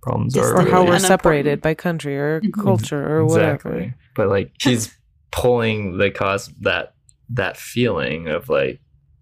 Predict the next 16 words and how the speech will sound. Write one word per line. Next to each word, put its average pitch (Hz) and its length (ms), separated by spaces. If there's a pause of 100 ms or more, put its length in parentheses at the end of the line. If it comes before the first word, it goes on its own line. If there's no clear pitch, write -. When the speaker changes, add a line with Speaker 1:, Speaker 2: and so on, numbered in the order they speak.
(120)
Speaker 1:
the 67 520 (640)
infinite - 520
cosmos 92 600
of, - 120 (100)
like, - 160
zooming 87 500
out 87 320
and - 160
bringing - 300
it - 160
down - 240
to 69 60
Earth 92 340
for 190 240
Speaker 2:
Mm-hmm. 208 80
Speaker 1:
people - 320